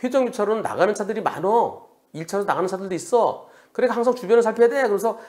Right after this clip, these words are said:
팔십 대 이십이라고 할 판사도 있을 수는 있습니다. 그런 판사 가끔, 가끔 있어요. "어? 진짜요?"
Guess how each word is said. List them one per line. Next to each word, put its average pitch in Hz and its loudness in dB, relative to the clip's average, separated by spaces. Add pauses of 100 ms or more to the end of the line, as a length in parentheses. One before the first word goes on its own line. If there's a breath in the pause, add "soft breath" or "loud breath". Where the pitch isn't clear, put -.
(140)
팔십 240 -2
대 208 -2
이십이라고 180 -2
할 196 0
판사도 208 -2
있을 170 0
수는 294 0
있습니다. - -6 (2500 soft breath)
그런 247 4
판사 240 2
가끔, 196 0
가끔 - -10
있어요. 160 0 (1040)
"어? 294 10
진짜요?" 320 6